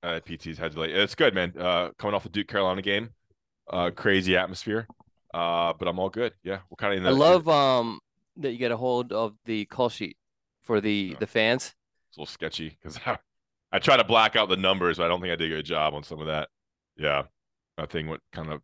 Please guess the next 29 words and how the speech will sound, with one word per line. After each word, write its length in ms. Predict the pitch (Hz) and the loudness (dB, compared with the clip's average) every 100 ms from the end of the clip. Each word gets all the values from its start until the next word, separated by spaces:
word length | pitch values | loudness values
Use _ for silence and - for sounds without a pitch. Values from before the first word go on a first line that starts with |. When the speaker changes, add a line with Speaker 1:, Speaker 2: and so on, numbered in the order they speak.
| - | -6
Speaker 1:
viral. 340 | 78 78 76 - _ _ _ | -4 -2 -6 -10 _ _ _
Um, 400 | 87 87 85 85 | 2 4 6 6
Speaker 2:
Yeah. 200 | 80 104 78 - - _ _ - | 6 4 -4 -18 -20 _ _ -8
Speaker 1:
the, 140 | 80 - | -6 -4
the, 180 | 85 80 - | -4 -4 -4
the 120 | 85 | -8
cheer 260 | 76 82 80 | -4 -2 -2
sheet. 180 | - 76 | -2 0
Yeah. 160 | 87 82 | 2 6
All 100 | 127 | 6
right, 60 | |
let's 120 | 123 127 | 6 6
get 140 | 120 | 2
into 200 | 92 90 | 2 2
it. 160 | 87 - _ - | 0 -2 _ 6
All 160 | 123 | 10
right, 120 | 120 - - | 10 8 0
U 180 | 117 | 2
N 60 | 151 | 2
C 220 | 156 170 | 2 0
now 220 | 156 156 | 4 4
has 200 | 156 143 | 4 2
three 240 | - 139 139 | 0 -4 -4
commitments 480 | 139 127 120 127 - | -6 -6 -4 -4 -4
for 80 | |
the 80 | 113 | -6
two 160 | 107 120 | -4 2
thousand 540 | 123 113 107 107 101 - - - | 6 6 6 2 0 -8 -18 -12
twenty-four 1600 | 110 113 117 117 110 107 _ _ _ _ - 127 120 107 95 85 | -4 -2 0 0 -2 -6 _ _ _ _ 0 2 6 6 6 2